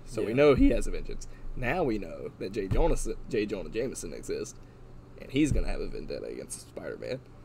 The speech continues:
Speaker 2: Will
Speaker 1: So
Speaker 2: we get
Speaker 1: he's
Speaker 2: the
Speaker 1: gonna
Speaker 2: Spider Slayers?
Speaker 1: Yeah, he's gonna create, he's gonna create, um,
Speaker 2: Nah.
Speaker 1: he's gonna create Scorpion
Speaker 2: Scorpion, yeah.
Speaker 1: to come after Spider-Man, and also there'll be Kraven also hunting Spider-Man.
Speaker 2: Yeah, that'd be cool.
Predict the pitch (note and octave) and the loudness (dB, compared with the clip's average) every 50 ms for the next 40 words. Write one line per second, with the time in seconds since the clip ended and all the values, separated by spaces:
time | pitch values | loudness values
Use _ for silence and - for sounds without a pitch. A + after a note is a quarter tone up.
0 | - - - - - A#2+ B2 A2+ C3+ C#3 C3+ B2 - A#2 A2 G#2 G#2+ F#2+ G2+ G#2+ | -18 -16 -10 -2 0 0 2 4 6 6 6 6 6 6 6 6 4 4 2 -2
1 | A2+ - - A#2 G#2+ A2+ B2 B2 B2 B2 C#3 A2 F#2 A#2+ C3 B2+ A2+ A#2+ C#3+ C3+ | -4 -4 -4 -2 -2 -2 -2 -2 0 4 4 4 6 6 2 2 6 6 8 6
2 | B2 A#2 - D3 C#3 C3+ B2+ A#2+ A#2 A2 A2 - - - - - - - - - | 6 4 4 4 6 8 8 8 8 6 6 6 4 0 -2 -4 -4 -2 -2 -4
3 | - - - B2 A#2+ A#2 C3+ A#2+ A#2 A2+ - C#3 B2+ A2+ G#2+ G#2+ G#2 G#2+ F#2 G2 | -4 -2 -2 -2 2 2 2 2 2 2 4 4 6 6 6 6 6 4 2 0
4 | G2 G#2 G2+ F#2+ G2 F#2+ F#2 F2+ F2 E2+ E2 E2 E2+ F2 F#2 F2+ - - - - | -2 -2 0 0 0 -2 -2 -2 -4 -8 -8 -10 -10 -10 -12 -12 -12 -14 -16 -18
5 | - - - - - - - A#2+ A#2+ B2+ B2 A2+ A2 - C3+ B2+ A2 G#2+ G#2 - | -20 -20 -20 -18 -12 -8 -8 -4 -2 0 0 0 0 4 4 6 8 6 6 4
6 | - - - E3+ F3 F#3 - - A#2 G#2+ G2+ A2 G#2 F#2+ - - F#2+ F#2+ F2+ F2+ | -2 -4 0 4 4 4 4 2 0 0 2 0 0 -2 -4 -10 -12 -10 -10 -8
7 | F#2 F#2 B2 - - C#3 A#2+ A#2 A#2 A#2 - - - - - C#3 D3+ C3+ G#2 F#2 | -4 -4 0 6 6 6 6 6 0 -2 -4 -6 -8 -4 -2 -2 0 0 -2 -2
8 | E2+ F2 E2+ E2+ - - A#2+ G#2+ G#2+ B2+ B2+ B2 - B2 A2+ G#2 G#2 G2 G#2 G2+ | -4 -8 -8 -8 -6 -4 -4 -2 0 -2 -2 0 0 0 0 0 -2 -4 -6 -8
9 | - - - D#3 C#3+ C3+ A#2 G#2 F2 E2+ G2 - - - - - - - - - | -4 4 8 10 10 10 8 2 -6 -8 -10 -12 -16 -18 -20 -20 -20 -20 -18 -18
10 | - - - - - - - - A2+ - - F#2+ - F2+ F2 - - - - - | -18 -18 -18 -18 -16 -10 -4 -4 -4 -4 -4 -10 -10 -12 -12 -14 -14 -16 -14 -12
11 | - - - - - - - G2 G2+ G2 F#2+ F#2 F#2 F2+ E2+ E2+ E2+ - - D#2+ | -10 -6 -4 -2 -2 -2 -4 -4 -4 -4 -4 -4 -6 -6 -8 -8 -10 -10 -10 -10
12 | D#2 E2 F2 | -10 -12 -12